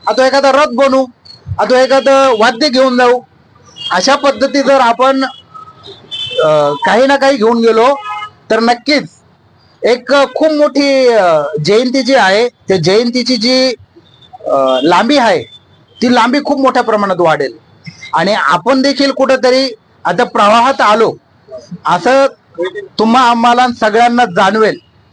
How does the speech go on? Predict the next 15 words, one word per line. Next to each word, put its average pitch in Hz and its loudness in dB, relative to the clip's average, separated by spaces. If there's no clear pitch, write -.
आणि 175 -2
त्याचा 202 0
आनंद 208 0
नक्कीच 196 -2
होईल. 196 0
आणि 170 0
भविष्यात 185 0
काय 220 2
आहे 208 0
की 226 -4
ही 233 0
रूढी 196 2
आपल्याला 247 0
रूढ 220 2
करायची. 156 -4